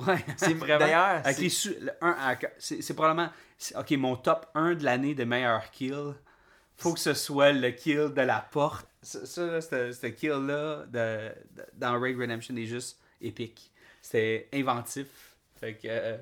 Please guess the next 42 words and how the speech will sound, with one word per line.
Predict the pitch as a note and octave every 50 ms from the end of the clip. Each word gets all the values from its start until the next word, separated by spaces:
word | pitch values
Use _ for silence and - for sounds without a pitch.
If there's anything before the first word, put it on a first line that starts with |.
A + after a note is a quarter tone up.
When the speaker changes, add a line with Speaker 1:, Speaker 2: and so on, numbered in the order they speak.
| - - -
Speaker 2:
Mais | D#3+ F3
tu | - -
vas | F#3+ F#3
comprendre | F#3+ F#3 F3+ - G#3+ A3
la | F#3+ D#3
Speaker 1:
excellent | C3+ - D3 C#3+
Speaker 2:
démarche | D3 D#3 E3 D#3+ - -
Speaker 1:
choix, | C#3+ C3
Speaker 2:
de |
Speaker 1:
ça. | C3 C3
Speaker 2:
mon | B2+ A#2+
top | B2+ C3+ A#2 -
cinq | - - C#3+ D3 D3+ E3 E3+ - - - _ _ -
quand | - B2+ B2
tu | - -
vas | C#3
voir | C3 C#3 C#3+ D3
mon | C#3+ B2+ A#2+
numéro | A#2 A#2 A#2+ B2+ B2 A#2+ A2+ A#2 A2+ G#2+
deux. | G2 G2+ A#2 C3 C#3 D#3+ E3 - - _ _ _ _ _
Puis | - - C#3 C#3 -
en | B2+ B2+
fait, | - F#3 F3+
j'ai | D3 C#3 C#3+ B2+
vraiment, | B2+ C3+ C3 B2+ C#3 D3+ D#3
euh, | D#3+ D3 C3 A2+ G#2+
Speaker 1:
Vas-y, | F3+ F#3 E3+ F3+ G3+
je | -
te | - D3+
le | D3
donne, | C#3+ D#3+ F3 F#3 E3+
vas-y. | D3+ D3+ D#3+ D3+ E3+ G3 G3 F#3+
Speaker 2:
Tu | - - D3+
veux | E3+
que | F3 F#3
je | F#3+
Speaker 1:
Top, | -
Speaker 2:
parte ? | F#3 F3+ F3+ B2 D#3
Speaker 1:
vas-y, | D#3+ E3+ E3+ G3+ F3+
top | - G#3 F#3 E3
deux. | E3 G#3 G#3+ A3 - -
Speaker 2:
Bon, | - D3+ - -